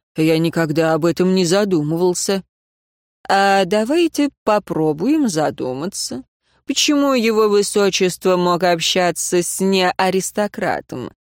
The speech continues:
Судя по тому, что мы знаем об Аароне сейчас, он был на редкость расчётлив». Гектор достал из пакета пирожок с сыром и протянул его Риду. «А будете?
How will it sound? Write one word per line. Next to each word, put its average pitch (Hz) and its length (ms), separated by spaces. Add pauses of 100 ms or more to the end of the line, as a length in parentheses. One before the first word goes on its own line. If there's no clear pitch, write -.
(340)
Судя 185 520
по - 100
тому, 185 340
что 185 220
мы 185 180
знаем 175 560
об 170 200
Аароне 170 640
сейчас, 160 960 (220)
он 190 220
был 190 160
на 190 180
редкость 196 460
расчётлив». 240 920 (1080)
Гектор 165 400
достал 170 380
из 170 140
пакета 175 400
пирожок 165 500
с - 80
сыром 220 500
и 185 60
протянул 202 520
его 220 320
Риду. 160 420 (340)
«А 208 120
будете? 175 680